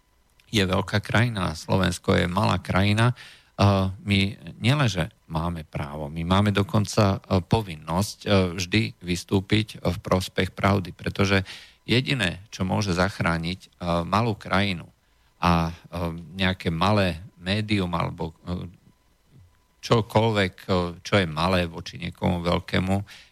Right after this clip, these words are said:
je trvať na dodržiavaní pravidiel. Je trvať na tom, že sa bude hovoriť pravda, že sa nebude klamať, pretože, e, vieme veľmi dobre, že medzinárodné právo je dnes právom silnejšieho. E,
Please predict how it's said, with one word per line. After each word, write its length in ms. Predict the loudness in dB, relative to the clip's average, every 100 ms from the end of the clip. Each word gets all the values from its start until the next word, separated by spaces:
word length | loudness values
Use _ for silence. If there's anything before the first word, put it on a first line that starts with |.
| -2
je 80 | -2
trvať 320 | 2 2 4
na 160 | 2
dodržiavaní 720 | 2 0 0 0 0 0 -2 -4
pravidiel. 640 | -2 0 -2 -10 -16 -18 _ _ _
Je 160 | 0 2
trvať 400 | 4 2 2 0
na 160 | -2
tom, 240 | 2 2 2
že 80 | 0
sa 160 | -4
bude 240 | -4 0 0
hovoriť 480 | 2 2 0 -2
pravda, 480 | -2 0 0 0 -4
že 80 | -6
sa 240 | -10 -8
nebude 320 | -6 -2 0 0
klamať, 560 | 2 0 2 -4 -8 -20 _ _
pretože, 800 | 2 4 2 2 4 4 2 0
e, 0 | 0 0
vieme 500 | 2 2 2 0 -2 0
veľmi 320 | 2 2 0
dobre, 480 | 0 0 0 -2 -8 -2
že 160 | -2
medzinárodné 720 | 0 -2 2 2 4 0 -2
právo 720 | -4 0 2 2 2 0 -2 -2
je 160 | -2
dnes 320 | 0 -2 -4
právom 480 | -2 2 2 2 -2
silnejšieho. 720 | -4 -4 -2 -2 -4 -6 -8
E, 40 | -10